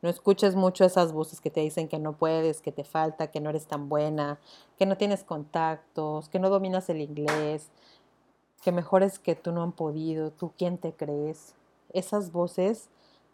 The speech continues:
hay que mantenerlas al mínimo y de preferencia no escucharlas, dejarlas pasar y que se vayan. No escuches las excusas humanitarias, entre comillas,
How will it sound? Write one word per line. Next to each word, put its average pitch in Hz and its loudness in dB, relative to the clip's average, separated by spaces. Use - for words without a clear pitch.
hay 170 -2
que 196 0
mantenerlas 160 -2
al 147 -2
mínimo 202 2
y 175 -4
de 180 4
preferencia 202 4
no 240 6
escucharlas, 220 2
dejarlas 208 0
pasar 208 2
y 180 -2
que 165 0
se 160 -2
vayan. 147 -2
No 180 4
escuches 254 4
las 185 6
excusas - 2
humanitarias, 165 0
entre 151 -4
comillas, 165 -2